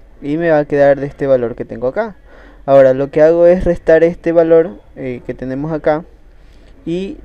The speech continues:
luego hacer el despeje de B sub A para definir cuánto vale mi nodo de B sub B, B sub A, perdón, eh, en voltaje.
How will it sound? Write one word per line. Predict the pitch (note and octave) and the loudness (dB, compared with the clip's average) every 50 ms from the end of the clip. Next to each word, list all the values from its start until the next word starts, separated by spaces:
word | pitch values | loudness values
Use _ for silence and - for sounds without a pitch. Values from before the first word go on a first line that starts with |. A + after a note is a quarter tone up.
| - | -12
luego | D#3+ D3 C#3+ D3 D3+ D3 D3+ D#3 D3+ | -8 -2 0 0 0 2 2 2 2
hacer | C#3 C#3 C3+ - D3+ C#3 | 2 2 0 0 0 -2
el | C#3+ D3 C#3+ | -2 -2 -2
despeje | D3 D3 C#3+ - - E3 D#3+ D#3+ E3 D#3+ D#3 D3 - | -4 -4 -4 -2 -2 0 0 0 0 -4 -6 -6 -8
de | - C#3 C3+ C3 | -10 -6 -6 -4
B | B2 C3+ C#3 | -4 -4 -6
sub | - - D#3 D3+ | -6 -6 -4 -2
A | D#3+ D#3 D#3 E3+ - - - - - - - - | 0 0 -2 -4 -8 -16 -20 -20 -20 -16 -4 2
para | D#3+ D#3+ D#3+ E3 E3+ E3 | 2 4 4 4 4 2
definir | E3 E3+ E3+ - D#3+ D#3 D#3 D#3 D#3 D3+ D3+ - | 2 0 -2 -4 -8 -6 -4 -4 -6 -6 -8 -10
cuánto | - D3 C#3 C#3 C3+ C#3 - C#3+ C#3 C3+ C3 | -4 -2 -2 -2 -2 -4 -6 -4 -4 -4 -4
vale | C3 C3 B2+ B2+ C3 B2+ C3 C3+ B2+ | -2 0 0 0 0 -2 -4 -6 -6
mi | B2 C3+ B2+ B2 A#2+ | -6 -8 -10 -10 -10
nodo | A#2+ A#2 A#2+ A#2+ B2 B2 B2+ B2+ B2+ - - - - - - | -10 -10 -10 -8 -6 -4 -4 -4 -4 -6 -10 -16 -20 -18 -12
de | C3 B2+ A#2+ A2+ | -8 -8 -6 -6
B | A2+ A#2+ | -6 -8
sub | A#2+ - C3+ C3 C3+ | -8 -10 -12 -10 -6
B, | C#3 D3 D3+ D3+ D3+ - | -2 -2 -2 -2 -4 -12
B | - C#3+ C3+ C#3+ C#3+ | -10 -4 -4 -4 -2
sub | - D3+ D3+ D#3 | -4 -2 0 0
A, | D3+ D3+ | 0 0
perdón, | - D3+ C#3+ C#3+ D#3 D#3 D#3 - - - - - - - - - - - - - - - - - | -2 -6 -6 -6 -6 -8 -8 -12 -16 -20 -20 -20 -20 -20 -20 -20 -20 -20 -20 -20 -20 -16 -8 -2
eh, | C#3 C#3 C#3 C3+ C3+ C3+ C#3 C#3 C3+ - - | 0 2 2 2 2 2 0 0 -2 -2 -4
en | D3 C#3 C3 | -4 -2 -2
voltaje. | B2+ B2+ A#2+ - A#2+ G#2 A#2 C#3+ C#3 | -4 -4 0 0 0 0 -2 -6 -18